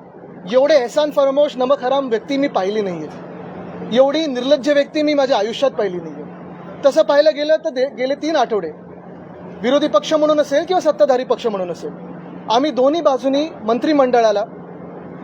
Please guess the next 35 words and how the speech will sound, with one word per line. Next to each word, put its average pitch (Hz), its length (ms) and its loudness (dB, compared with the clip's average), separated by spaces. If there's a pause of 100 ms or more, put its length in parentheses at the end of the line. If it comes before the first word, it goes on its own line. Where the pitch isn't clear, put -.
(160)
अनेक 277 280 4 (140)
विषयांवर 285 400 2
प्रश्न 262 300 -2
उपस्थित 240 320 -2
करतोय, - 360 -8 (460)
घेरायचा 302 360 6
प्रयत्न 240 340 2
करतोय. 190 320 -6 (600)
हेतू 254 240 4
काय 339 160 4
नुसतं 320 260 -2
आमचं 311 400 2
ते 320 60 -2
बॅकफूटवर 285 560 2
जातील, 302 480 2 (260)
आता 269 280 4
हे 269 160 2
होईल, 302 280 2
आता 302 140 2
हे 285 160 4
होईल 311 140 2
असं 311 200 0
नाहीये. 359 240 -2 (720)
पण 311 120 6
जे 262 120 2
आम्ही 381 200 4
प्रस-, 311 340 0
प्रश्न 294 260 2
उपस्थित 285 360 2
केलेले 220 320 2
आहेत, 165 220 0 (480)
मग - 100 4
ते 254 80 6
बीएसटीचे 277 540 2
असो, 302 220 2